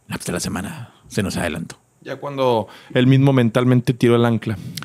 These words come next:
Speaker 1: Sí, te digo, no-, nosotros ya nos llevamos fuera del pinche estrellismo y el romanticismo
Speaker 2: Ah,
Speaker 1: y que,
Speaker 2: compas,
Speaker 1: ay,
Speaker 2: compas.
Speaker 1: que el maestro, don Celso. Yo y él sí nos veíamos, no éramos tan asiduos porque siempre andábamos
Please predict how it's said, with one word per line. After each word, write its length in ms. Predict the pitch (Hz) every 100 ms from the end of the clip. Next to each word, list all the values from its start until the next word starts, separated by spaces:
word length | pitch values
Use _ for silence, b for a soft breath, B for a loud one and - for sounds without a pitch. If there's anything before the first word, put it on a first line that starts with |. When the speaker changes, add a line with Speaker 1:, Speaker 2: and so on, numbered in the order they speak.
| -
Speaker 1:
Sí, 340 | - 147 127
te 60 | 131
digo, 160 | 127 123
no-, 140 | 127
nosotros 300 | 120 127 160
ya 120 | 180
nos 180 | 180 180
llevamos 400 | 156 147 160 160
fuera 240 | 160 180 208
del 160 | 185
pinche 220 | 147 170 202
estrellismo 580 | - 135 123 147 156 156
y 40 |
el 80 | 120
romanticismo 800 | 117 110 107 113 110 139 160 131
Speaker 2:
Ah, 60 | 147
Speaker 1:
y 20 |
que, 20 | 107 123
Speaker 2:
compas, 20 |
Speaker 1:
ay, 40 | 120 143 170
Speaker 2:
compas. 20 | 131
Speaker 1:
que 60 |
el 60 | 135
maestro, 720 | 123 131 160 180 165 - 165
don 160 | 135 120
Celso. 440 | 143 139 170 190 B B B B
Yo 160 | 127 151
y 100 | 156
él 140 | 156
sí 120 | 170
nos 120 | 165 143
veíamos, 400 | 135 139 147 135
no 160 | 156
éramos 320 | 202 220 208
tan 200 | - 135
asiduos 480 | 127 - 151 135 151
porque 200 | - 110
siempre 220 | 110 107
andábamos 680 | 123 113 113 117 117 98 -